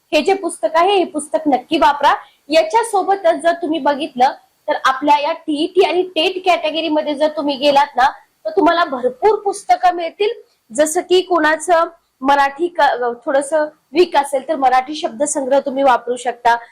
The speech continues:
त्याच्यानंतर बुद्धिमापन चाचणी, अ, स्पर्धा परीक्षा, अंकगणित आहे,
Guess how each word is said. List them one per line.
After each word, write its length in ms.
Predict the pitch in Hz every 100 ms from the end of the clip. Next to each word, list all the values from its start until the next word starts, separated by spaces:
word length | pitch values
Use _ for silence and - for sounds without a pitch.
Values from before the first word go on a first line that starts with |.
| _ -
त्याच्यानंतर 480 | 277 311 277 277
बुद्धिमापन 680 | 277 254 208 302 294 285 294
चाचणी, 480 | 285 247 240 277 269 -
अ, 160 | 214 226 233 _ _
स्पर्धा 380 | - 285 277 302
परीक्षा, 420 | 302 277 269 302 269
अंकगणित 600 | 269 294 302 285 285 285
आहे, 240 | 269 262